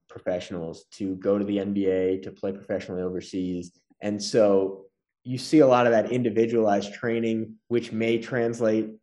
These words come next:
to a lot of guys wanting to play, um, their own game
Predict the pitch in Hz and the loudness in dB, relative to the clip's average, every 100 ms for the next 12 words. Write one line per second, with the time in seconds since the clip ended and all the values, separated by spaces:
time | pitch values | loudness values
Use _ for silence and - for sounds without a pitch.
0 | _ - 127 127 131 117 117 113 120 117 | _ -8 -4 0 2 4 4 2 2 0
1 | 113 113 120 110 110 110 123 110 107 110 | 0 -2 -2 -2 -2 -2 2 4 4 0
2 | - - 104 101 98 95 95 - _ 117 | -6 -12 -4 -2 -2 -4 -8 -14 _ 2
3 | 120 117 113 113 107 107 104 95 101 | 4 4 2 0 0 0 0 -4 -8